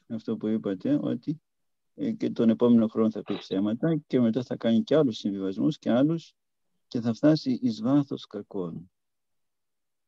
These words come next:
Γιατί όταν λέει ο, «Και τότε φτάνει και καταφρονεί και τον Θεό». Έτσι, γιατί και στην κόλαση υπάρχουν βαθμίδες κακίας. Δεν είναι όλοι στην ίδια βαθμίδα. Όσο ο άνθρωπος, λοιπόν, ε,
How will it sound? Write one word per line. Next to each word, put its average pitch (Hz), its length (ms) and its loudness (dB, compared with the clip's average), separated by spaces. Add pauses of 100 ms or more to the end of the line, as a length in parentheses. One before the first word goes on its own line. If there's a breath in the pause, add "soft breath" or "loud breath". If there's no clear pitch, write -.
(240)
Γιατί 110 260 -2
όταν 120 240 4
λέει 113 180 4
ο, 107 240 0 (120)
«Και 107 140 -8
τότε 143 260 0
φτάνει 135 480 0
και 120 160 -4
καταφρονεί 107 680 -2
και 117 120 -4
τον 104 220 -6
Θεό». - 420 -6 (220)
Έτσι, - 300 -6
γιατί 107 280 0
και 101 120 -4
στην 101 200 -4
κόλαση 107 640 2 (600)
υπάρχουν 131 460 2
βαθμίδες 120 640 0
κακίας. - 680 -14 (220)
Δεν 117 180 -2
είναι 113 160 4
όλοι 101 200 -2
στην 95 200 -10
ίδια 87 200 -8
βαθμίδα. 87 580 -8 (760)
Όσο 135 280 4
ο 139 40 8
άνθρωπος, 135 400 4
λοιπόν, 113 460 2 (240)
ε, 101 320 -2